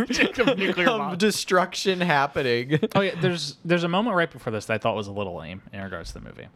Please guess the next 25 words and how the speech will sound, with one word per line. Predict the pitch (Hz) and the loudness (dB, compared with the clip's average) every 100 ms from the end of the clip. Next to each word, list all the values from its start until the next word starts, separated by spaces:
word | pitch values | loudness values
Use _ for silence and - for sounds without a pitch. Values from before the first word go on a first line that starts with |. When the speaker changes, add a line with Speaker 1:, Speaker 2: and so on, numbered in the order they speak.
| _ _ _ - | _ _ _ -8
Speaker 1:
So, | - 156 143 135 _ _ _ _ | 0 2 0 -4 _ _ _ _
Travolta | - 175 202 190 | 2 2 2 0
does | 160 - | -2 0
do | 135 | 0
that | 123 - | 0 0
thing | 131 | 0
where | 120 | 0
he | 110 | -2
tries | 107 120 110 - | -2 0 0 -2
to | 107 | -6
lead | 104 95 | -6 -6
the | |
government | 104 98 104 | -4 -4 -4
on | 92 95 | -6 -8
that | 98 | -8
Hale | - 101 104 | -8 -4 -4
is | 127 | -4
the | 156 | -2
traitor, | 185 190 226 254 - _ _ _ - _ _ - | 0 0 0 -4 -8 _ _ _ -20 _ _ 0
and | 151 143 139 139 127 - | 2 2 0 -4 -8 -4
the | 147 143 | 0 2
resolution | 160 156 143 - 123 | 2 2 0 0 0
has | 110 104 - - | 0 -4 -12 -2
happened | - 113 - 110 104 | 2 2 2 -4 -2
as | 107 101 98 - | -2 -4 -4 -10